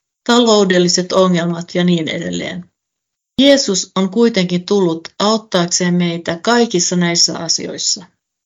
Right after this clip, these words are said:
Hän sanoi itse, "En minä ole tullut kutsumaan vanhurskaita, vaan syntisiä." Jeesus tulee jokaiseen paikkaan, mihin hänet kutsutaan. Paras joulunvalmistus, mitä voimme tehdä,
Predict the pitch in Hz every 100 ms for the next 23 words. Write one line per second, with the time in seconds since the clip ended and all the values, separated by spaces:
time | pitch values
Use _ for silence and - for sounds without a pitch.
0 | _ 202 185 202 190 180 196 202 - 175
1 | 170 _ _ _ _ _ 196 208 208 226
2 | 233 220 208 208 202 185 - 214 220 -
3 | 180 175 180 208 196 160 160 - - 180
4 | 175 180 - - 190 175 - 190 170 170
5 | - 220 180 - _ _ _ _ _ _
6 | _ 247 277 277 220 - 214 208 214 254
7 | 247 185 185 170 175 170 175 - 156 170
8 | 175 185 180 175 180 175 - 170 170 -
9 | 175 - 165 180 - _ _ _ _ _
10 | - 254 277 220 - 196 185 180 170 170
11 | 170 170 165 165 165 196 190 180 185 185
12 | 175 180 180 175 175 160 -